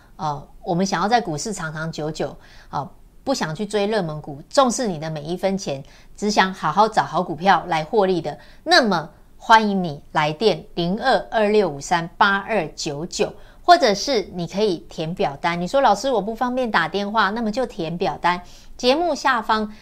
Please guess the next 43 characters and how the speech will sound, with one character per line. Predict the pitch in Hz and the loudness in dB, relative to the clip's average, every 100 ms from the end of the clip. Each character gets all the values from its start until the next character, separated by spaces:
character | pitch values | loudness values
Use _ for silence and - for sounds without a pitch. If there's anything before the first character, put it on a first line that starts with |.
| - | -12
有 | 175 165 | -4 0
一 | |
个 | 196 | 0
显 | 190 165 | -2 -6
示 | 147 226 | -4 -2
完 | 170 | -2
整 | 170 156 | -4 -8
资 | 143 202 | -8 -6
讯， | 196 240 - - - | -4 -6 -8 -20 -8
点 | - 202 | 2 2
进 | 214 311 | 2 -2
去 | - 262 | -4 -6
之 | - 220 | -2 0
后 | 220 | 2
有 | 175 | 0
连 | 143 147 175 | -4 -6 -6
结， | 170 147 160 | -4 -4 -6
连 | 185 233 | -2 0
结 | 240 214 | 2 2
再 | 247 | 0
点 | 226 151 | -2 -6
进 | 156 196 | -4 -6
去 | 190 | -4
之 | 190 202 | -4 0
后， | 214 | 0
姓 | 190 - 226 | -2 -4 -4
名、 | 165 165 | -4 -6
联 | 156 | -6
络 | 180 185 | -4 -4
电 | 190 | -2
话、 | 190 175 | 0 0
line | 190 170 | 0 -2
I | 165 170 | -4 -6
D， | 170 185 190 - - | -4 -6 -6 -12 -20
还 | - 175 196 | -8 0 2
有， | 214 160 147 - | 2 2 0 -4
呃， | 175 151 151 | -4 -4 -4
你 | 156 | -6
的 | 175 | -4
资 | 185 | -4
金 | 285 311 | -4 -4
状 | 302 254 | -2 -2
况， | 214 202 | 0 -4